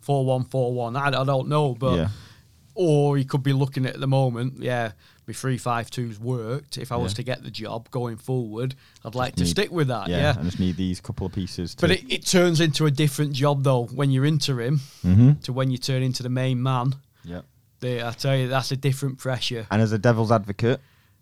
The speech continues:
Speaker 1: Mm.
Speaker 2: how many players out there are gonna go, "I want to go and play under Frankie McAvoy," compared to potentially other
Speaker 1: I,
Speaker 2: managers out
Speaker 1: I
Speaker 2: there?
Speaker 1: don't think
Speaker 2: Is there a
Speaker 1: play-,
Speaker 2: lot of weight in that?
Speaker 1: I don't think players nowadays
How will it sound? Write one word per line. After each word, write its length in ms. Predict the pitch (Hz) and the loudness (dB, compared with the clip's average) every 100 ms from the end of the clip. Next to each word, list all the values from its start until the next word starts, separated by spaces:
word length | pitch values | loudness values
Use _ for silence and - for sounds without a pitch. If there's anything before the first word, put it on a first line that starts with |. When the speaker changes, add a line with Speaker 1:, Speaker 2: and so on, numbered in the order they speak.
| _ - | _ -18
Speaker 1:
Mm. 120 | 113 | -8
Speaker 2:
how 400 | 110 - 127 120 | -6 2 6 6
many 260 | 123 120 113 | 8 8 6
players 340 | - 110 107 | 6 6 6
out 200 | 107 107 | 6 6
there 200 | 90 95 | 6 4
are 40 | 92 | 4
gonna 160 | 98 92 | 4 4
go, 340 | 95 95 92 - - | 6 4 4 -2 0
"I 80 | |
want 220 | 101 101 - | 2 2 0
to 40 | |
go 120 | 98 | 0
and 100 | 92 | 0
play 160 | 107 92 | 2 2
under 140 | 90 | 2
Frankie 320 | - 98 92 | 2 0 2
McAvoy," 400 | 90 92 85 82 104 - - - | 0 -2 -4 -4 -4 -8 -20 -2
compared 540 | 127 110 101 113 107 - | 4 4 6 6 6 4
to 220 | - 107 | 2 4
potentially 1040 | - - - 107 - 110 101 98 98 98 | 4 0 0 -2 -2 0 2 2 2 4
other 220 | 101 95 | 4 4
Speaker 1:
I, 140 | 98 - | 4 4
Speaker 2:
managers 420 | 98 98 95 92 | 4 0 0 0
out 80 | 104 | 4
Speaker 1:
I 140 | 208 | 4
Speaker 2:
there? 80 | 220 | 4
Speaker 1:
don't 240 | 208 101 - | 2 2 -2
think 280 | 170 170 | -2 0
Speaker 2:
Is 120 | 110 107 | 0 4
there 100 | 113 | 4
a 40 | |
Speaker 1:
play-, 60 | 113 | 6
Speaker 2:
lot 120 | 110 | 6
of 60 | |
weight 260 | 117 113 - | 6 4 2
in 100 | 117 | 2
that? 140 | 117 117 | 2 0
Speaker 1:
I 200 | 165 175 | 0 2
don't 220 | 151 143 | 0 0
think 220 | 143 131 | -2 -4
players 420 | - 127 123 110 | -4 -2 -4 -4
nowadays 1040 | 123 120 117 113 110 107 101 - - - | -4 -2 -2 -4 -6 -6 -8 -8 -8 -8